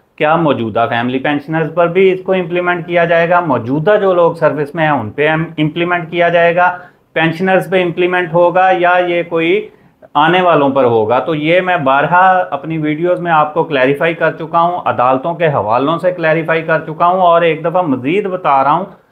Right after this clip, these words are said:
कि ये सिर्फ उनके लिए है जो यकम जुलाई दो हज़ार चौबीस के बाद service में induct हो रहे हैं, जो service को ज्वाइन कर रहे हैं।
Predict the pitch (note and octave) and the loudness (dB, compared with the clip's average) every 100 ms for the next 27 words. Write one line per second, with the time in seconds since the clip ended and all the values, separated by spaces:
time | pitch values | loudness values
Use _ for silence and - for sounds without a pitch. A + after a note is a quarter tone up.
0 | _ _ - D3 B2+ C#3+ F3+ F3 D3+ C#3+ | _ _ -4 -2 0 2 2 2 -2 0
1 | B2 C#3 C3 C#3 E3 E3+ C#3+ B2 A#2+ - | -2 0 0 2 2 2 2 2 0 0
2 | D#3+ D#3 C#3 A#2+ A#2+ C#3 B2 B2+ C#3+ B2 | -2 0 0 2 0 0 0 0 0 0
3 | A2+ A#2+ A#2+ B2 A2+ C3 B2+ C3+ A2+ A2 | 2 0 0 -2 -2 -4 -2 -2 0 2
4 | A#2 C3+ F#3 F#3+ - _ - C#3 C3+ D#3 | 2 2 2 0 -8 _ -4 -2 2 0
5 | E3 E3+ D3 D3+ E3+ - B2+ A2+ A2+ A2+ | 2 2 4 2 0 -4 -2 0 -2 -4
6 | A2+ B2 B2 B2 B2+ C#3 C#3+ D#3 D3+ D#3 | -6 -6 -4 -4 0 0 0 -6 -2 0
7 | D3 C3 B2+ C3+ D#3 D3+ A#2+ G#2+ A#2+ C3+ | 2 2 2 2 2 2 0 0 -4 -2
8 | D3+ - | -4 -4